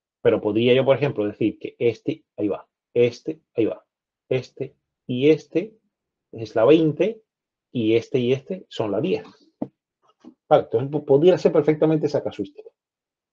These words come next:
Veinte, veinte y diez y diez. Vale. Ahora,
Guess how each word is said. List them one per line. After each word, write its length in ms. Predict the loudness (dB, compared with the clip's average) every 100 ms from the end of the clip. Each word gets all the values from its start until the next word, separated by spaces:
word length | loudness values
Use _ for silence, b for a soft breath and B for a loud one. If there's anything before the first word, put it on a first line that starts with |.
| _ _ _ _ 0
Veinte, 360 | 0 4 4
veinte 460 | 6 4 -2 -8 -14 _ _ _ _ _ _ _ _ _ _ _ _ _
y 120 | -6
diez 300 | 0 0 -2
y 60 | -16
diez. 300 | -20 -20 _ _ _
Vale. 240 | 0 0 -8 _ _ _ _ _ _ _ _ _ _
Ahora, 480 | 4 10 10 10 0